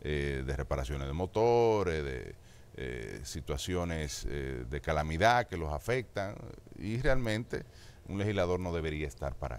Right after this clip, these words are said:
eso. Entonces yo estaría de acuerdo con que lo eliminaran. Ahora, como contrario a lo que la gente piensa, no me lo quitan a mí, porque yo ni pago la luz, ni hago compra con eso, ni,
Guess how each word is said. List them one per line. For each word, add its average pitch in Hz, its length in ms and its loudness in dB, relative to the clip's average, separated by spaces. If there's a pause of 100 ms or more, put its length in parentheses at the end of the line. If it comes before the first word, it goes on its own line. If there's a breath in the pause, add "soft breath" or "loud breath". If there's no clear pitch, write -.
eso. - 260 -16 (240)
Entonces 82 600 0
yo 82 220 -2 (580)
estaría 101 400 2
de 131 60 2
acuerdo 139 320 -2
con 110 120 -6
que 101 80 -4
lo 98 80 0
eliminaran. 90 520 -2 (400 loud breath)
Ahora, 85 320 4 (1160 loud breath)
como 76 540 -4
contrario 92 400 0
a 127 40 0
lo 120 80 -2
que 107 60 2
la 98 80 4
gente 95 180 -2
piensa, 80 300 -2
no 78 80 -2
me 95 80 0
lo 107 100 0
quitan 80 240 -2
a 67 60 -2
mí, 71 180 -4 (300 loud breath)
porque 73 180 0
yo 78 80 2
ni 95 160 0
pago 107 240 4
la 104 100 6
luz, 117 460 -2
ni 85 180 -4
hago 85 220 2
compra 92 360 -2
con 69 200 -4
eso, 92 300 -6
ni, 64 140 -8